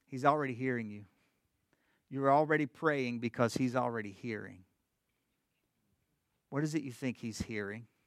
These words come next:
What's the depth of what's happening in you that maybe you haven't even expressed to anybody else? You feel like at any moment it might come out of you as a scream. Or it might come out of you in tears, or it might come out of you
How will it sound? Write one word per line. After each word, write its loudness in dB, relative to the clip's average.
What's -8
the -6
depth 0
of -14
what's -8
happening -2
in -8
you -6
that -10
maybe -6
you -8
haven't 2
even -10
expressed -8
to -18
anybody -6
else? -6
You -8
feel -2
like 4
at -14
any -6
moment -4
it -6
might 0
come -8
out 2
of -10
you -10
as -14
a -20
scream. -16
Or -8
it -8
might -2
come -6
out 0
of -12
you -12
in -14
tears, -8
or -10
it -12
might -8
come -14
out -10
of -18
you -14